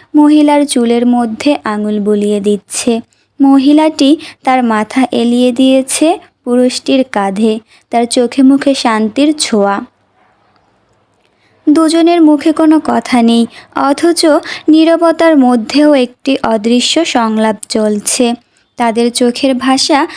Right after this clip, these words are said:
শরীরের ছোট ছোট নড়াচড়া, সব কিছু মিলে তৈরি হয়েছে যোগাযোগের সেতু। আকাশের মেঘ ভারী হয়ে বৃষ্টি নামল প্রবল বেগে।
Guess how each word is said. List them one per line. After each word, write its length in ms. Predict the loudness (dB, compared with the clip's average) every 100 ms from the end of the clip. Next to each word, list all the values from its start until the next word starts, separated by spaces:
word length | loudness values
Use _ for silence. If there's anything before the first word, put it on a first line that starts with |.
| -14 -6
শরীরের 500 | -2 0 2 0 0
ছোট 320 | -2 -2 -2
ছোট 280 | -2 0 0
নড়াচড়া, 800 | 0 0 0 0 0 0 0 -4 -14 -12
সব 260 | -4 -2 -4 -6
কিছু 300 | -6 0 0
মিলে 300 | 2 0 -2
তৈরি 380 | -2 -2 0 0
হয়েছে 680 | 2 2 0 -2 -2 -2 -4 -8 -2 0
যোগাযোগের 680 | 2 2 2 0 0 0
সেতু। 580 | 0 -2 -4 -4 -6 -6 -12 _ _ _ _
আকাশের 520 | -6 -2 -2 0 0
মেঘ 280 | 2 0 0
ভারী 360 | 0 0 0 -2
হয়ে 340 | 0 2 0 -4 -16 -2
বৃষ্টি 440 | 0 2 0 0 2
নামল 380 | 4 4 2
প্রবল 460 | 0 -2 0 0 0
বেগে। 460 | 0 -2 0 -2